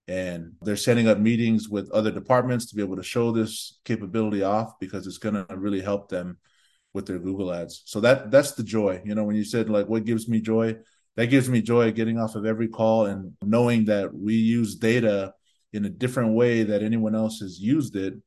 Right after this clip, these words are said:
and that we're helping our customers to be able to, to expand their vision of what's possible and to be able to reach their goals.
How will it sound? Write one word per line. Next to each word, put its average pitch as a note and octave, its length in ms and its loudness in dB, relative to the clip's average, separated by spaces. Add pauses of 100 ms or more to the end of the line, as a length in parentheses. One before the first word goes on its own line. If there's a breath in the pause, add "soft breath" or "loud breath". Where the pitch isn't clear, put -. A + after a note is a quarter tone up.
(420)
and F#2 160 -10
that F#2 120 -2
we're G2+ 140 -4
helping G#2 300 -4
our G2 120 -4
customers G2+ 600 -6
to F2 80 -14
be G2 60 -6
able F#2+ 160 -6
to, E2+ 220 -6 (260)
to E2+ 260 -8
expand A2 520 -2
their G2+ 100 -2
vision A2+ 580 0 (380)
of F#2 100 -6
what's A2+ 260 -2
possible A2 560 -4
and F#2 120 -6
to F#2+ 60 -14
be G2 80 -4
able F#2 100 -6
to F2 80 -8
reach F#2+ 300 -6
their F#2 140 -8
goals. E2+ 440 -12